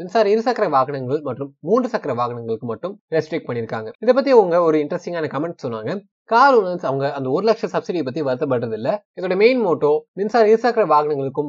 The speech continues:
மூன்று சக்கர வாகனங்களுக்கும் கான்சென்ட்ரேட் பண்றது தான் அப்படின்னு தெரிய வந்திருக்கு. ஆனா ஒரு பாசிட்டிவ் நியூஸ் பாத்தீங்கன்னா, டெல்லியில ஜூலைல இருந்து செப்டம்பர் வரைக்கும் ரெஜிஸ்டர் ஆன வாகனங்கள்ல சி என் ஜி வாகனங்களோட நிறைய மின்சார வாகனங்கள் ரெஜிஸ்டர் ஆயிருக்கு. இந்த ரெக்கார்ட் பாத்தீங்கன்னா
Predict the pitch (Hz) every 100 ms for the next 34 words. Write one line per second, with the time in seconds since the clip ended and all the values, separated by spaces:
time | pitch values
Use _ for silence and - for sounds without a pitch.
0 | 147 220 220 - 156 139 131 127 123 120
1 | 208 220 170 - 160 139 113 123 110 107
2 | 127 120 139 127 113 110 110 - - -
3 | 170 180 254 254 226 277 - 277 185 160
4 | 151 127 120 110 110 151 _ 151 196 247
5 | 247 208 170 254 269 233 185 170 180 -
6 | 175 170 143 123 156 156 - 143 151 -
7 | 151 123 127 127 120 113 107 139 214 -
8 | 269 277 226 208 156 139 135 117 113 165
9 | _ - 147 196 175 185 247 196 135 131
10 | 123 190 165 131 - 131 110 110 - -
11 | 233 269 254 220 220 180 151 139